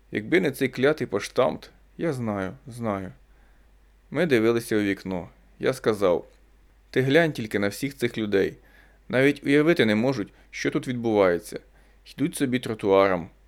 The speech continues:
Дивно все це. Вони ж теж колись були народжені. Кожен із них». «Так, це дивно». Крізь її руку відчував здригання її тіла.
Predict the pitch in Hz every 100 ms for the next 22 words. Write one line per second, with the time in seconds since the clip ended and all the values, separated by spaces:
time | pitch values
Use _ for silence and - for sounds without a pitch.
0 | _ _ _ - 107 165 127 101 92 82
1 | - - _ _ _ _ _ - 131 160
2 | 160 - 165 - 135 117 107 107 104 104
3 | 98 90 90 85 - _ _ _ - 151
4 | 135 117 123 107 92 - _ _ _ _
5 | _ _ - 131 117 - 151 135 113 107
6 | 98 - _ _ _ _ _ _ - 117
7 | 123 127 123 123 147 151 104 - 113 -
8 | 131 147 156 127 117 123 127 127 117 110
9 | 110 - 95 90 -